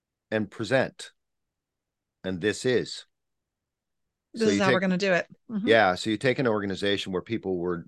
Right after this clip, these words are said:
Speaker 1: used to having input into the
Speaker 2: Collaboration.
Speaker 1: design, mm-hmm, into the design and development of any initiative,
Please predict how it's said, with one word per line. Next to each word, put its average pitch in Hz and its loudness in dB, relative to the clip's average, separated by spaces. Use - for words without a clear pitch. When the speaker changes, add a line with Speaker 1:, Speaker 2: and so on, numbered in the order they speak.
Speaker 1:
used 107 -4
to 98 -6
having 95 -2
input 92 -6
into 120 -2
the 196 0
Speaker 2:
Collaboration. 170 -4
Speaker 1:
design, 95 0
mm-hmm, 87 -8
into 110 -6
the 90 -6
design 87 -4
and 87 -6
development 87 -4
of 76 -6
any 87 -4
initiative, 87 -4